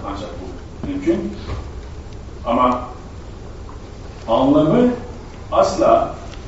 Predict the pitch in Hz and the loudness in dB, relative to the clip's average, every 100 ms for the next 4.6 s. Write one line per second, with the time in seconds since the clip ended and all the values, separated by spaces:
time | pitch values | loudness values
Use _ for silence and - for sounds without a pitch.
0 | - 226 269 285 254 233 - - - - | -2 4 6 6 8 8 8 6 2 -6
1 | - - - - - - - 254 294 269 | -12 -14 -14 -14 -14 -12 0 8 12 12
2 | - 156 147 143 139 - 147 147 160 131 | 12 10 6 8 6 6 4 6 6 6
3 | 113 - - 107 101 101 98 - 262 - | 4 -2 -2 -2 -2 -4 -6 -6 -8 -8
4 | - - 233 240 254 - | -10 -10 -10 -10 -10 -12